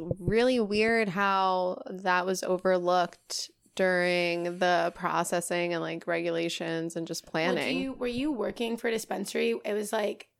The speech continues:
Speaker 2: I think when I first started working there, they basically had to take everything off the shelves because they changed packaging laws.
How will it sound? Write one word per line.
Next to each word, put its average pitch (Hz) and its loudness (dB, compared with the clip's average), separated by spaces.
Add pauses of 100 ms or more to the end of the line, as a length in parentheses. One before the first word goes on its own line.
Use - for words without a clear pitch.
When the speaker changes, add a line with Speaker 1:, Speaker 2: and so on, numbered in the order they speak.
(120)
Speaker 2:
I 247 -4
think 233 0
when 247 2
I 240 0
first 220 -2
started 214 -2
working 202 -2
there, 202 -2
they 214 2
basically 226 -2
had 202 -4
to 208 -10
take - -6
everything 220 0
off 202 -4
the - -4
shelves - -4
because 208 0
they 208 0
changed 202 -4
packaging 269 2
laws. 214 2